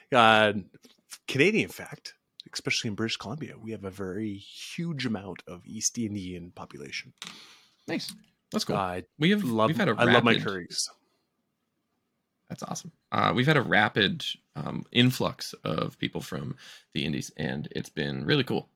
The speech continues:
Speaker 2: It's been awesome.
Speaker 1: Uh, my dad's neighbor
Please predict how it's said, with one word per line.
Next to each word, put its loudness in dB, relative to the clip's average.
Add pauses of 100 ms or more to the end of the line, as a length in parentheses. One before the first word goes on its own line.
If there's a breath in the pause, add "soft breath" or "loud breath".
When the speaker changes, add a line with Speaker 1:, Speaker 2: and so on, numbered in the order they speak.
(120)
Speaker 2:
It's -20
been -10
awesome. -4 (640)
Speaker 1:
Uh, -2
my -2 (340)
dad's 4
neighbor 2